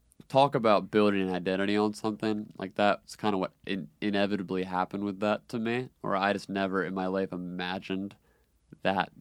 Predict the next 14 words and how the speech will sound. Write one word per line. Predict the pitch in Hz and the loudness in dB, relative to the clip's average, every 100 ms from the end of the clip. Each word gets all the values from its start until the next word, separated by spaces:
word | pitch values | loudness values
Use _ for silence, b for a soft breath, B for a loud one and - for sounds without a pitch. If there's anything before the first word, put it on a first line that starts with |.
| _ _ | _ _
like, | 101 98 | -6 -6
me, | 98 98 98 | -2 0 2
people | 95 120 110 104 | 0 -2 -2 -2
knowing | 98 98 98 104 101 | 0 2 2 2 2
me | 104 104 104 _ _ | 2 2 -2 _ _
for | - 95 | -12 -4
being | 98 95 | -2 -2
the | 90 | 0
guy | 95 95 | 2 2
who | 92 | 0
runs | 95 95 | -2 -4
the | 87 | -6
Steak-umm | - - 92 - 95 | -12 -6 -6 -6 -10
account, | 95 101 98 | -6 -4 -4